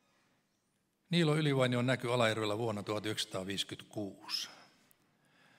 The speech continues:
Nämä tapahtumat selvisivät minulle tavallaan jo vuonna tuhat yhdeksänsataaviisikymmentäkuusi Alajärvellä, kun seurakunnan rukoushuonetta rakennettiin.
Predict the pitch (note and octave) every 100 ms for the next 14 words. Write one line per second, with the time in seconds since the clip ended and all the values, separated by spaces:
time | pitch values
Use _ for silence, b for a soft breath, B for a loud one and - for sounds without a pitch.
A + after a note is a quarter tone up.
0 | b D3+ E3 D#3 F3 F3 C3 - C3 A#2+
1 | - - - - D3 A#2+ A2 A2+ - B2+
2 | A#2 G2+ - D3+ C3 A#2 A2 A2+ A#2 C3
3 | A2+ A2 - - G#2 A#2 - G#2 A#2+ -
4 | - - B2+ G#2+ B2+ C3 A#2+ A#2 A2+ A#2+
5 | G2+ - G#2+ G#2+ C#3+ C3 A2+ A2+ G#2+ G#2+
6 | - C3+ C3+ A#2 F#2 - F#2+ F#2+ - G#2
7 | A#2 G2 F2 E2 - - G2 E2